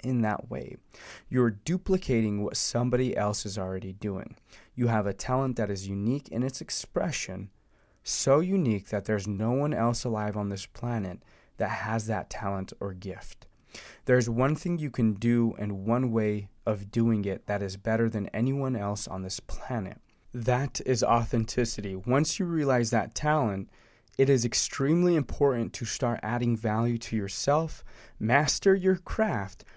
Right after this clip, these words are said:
start reading, massive learning, everything you can about it. Practice it every day, become obsessed with it.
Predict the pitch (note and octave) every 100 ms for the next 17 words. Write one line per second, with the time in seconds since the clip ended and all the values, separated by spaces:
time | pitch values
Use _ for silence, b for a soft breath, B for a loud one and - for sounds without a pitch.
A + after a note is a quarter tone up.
0 | B - D3 C3+ G#2+ B2 D#3+ E3 D#3+ D#3
1 | - b A2 A2 C3+ D3 F3 C#3 C3 A#2+
2 | A#2 - C3 C#3 E3+ E3+ E3+ D#3 - -
3 | D#3 C3+ - G#2 B2+ C#3+ G2+ - - B
4 | B B - C3+ D3 - A#2 - - C3
5 | C#3 E3+ C#3+ B2 B2 F#2+ F2+ A2+ - A#2+
6 | G#2+ - - C#3 C#3 - D3+ - D3